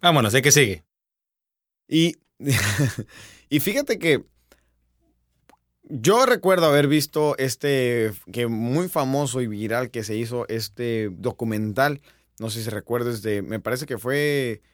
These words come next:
Speaker 2: eh, Animal Planet, acerca de sirenas, donde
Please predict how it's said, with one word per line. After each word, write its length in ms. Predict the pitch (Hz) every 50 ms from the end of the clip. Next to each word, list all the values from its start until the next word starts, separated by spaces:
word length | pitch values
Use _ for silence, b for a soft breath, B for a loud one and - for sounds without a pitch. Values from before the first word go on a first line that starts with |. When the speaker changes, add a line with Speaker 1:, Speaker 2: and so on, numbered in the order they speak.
| _ _ _ _
Speaker 2:
eh, 760 | 104 104 101 101 101 101 98 98 95 95 95 95 95 92 87 80 76 _ _ _
Animal 380 | - 107 131 156 160 143 117 101
Planet, 400 | - - 135 151 175 202 233 - _ _ _ _ _ _ _ _ _
acerca 580 | - - - - 139 147 156 - - 180 180 -
de 400 | - 120 110 139 156 190 190 - _ _
sirenas, 760 | - - - - 110 107 101 110 95 87 85 - - - - _ _ _
donde 540 | _ 117 131 135 135 131 127 127 123 120 b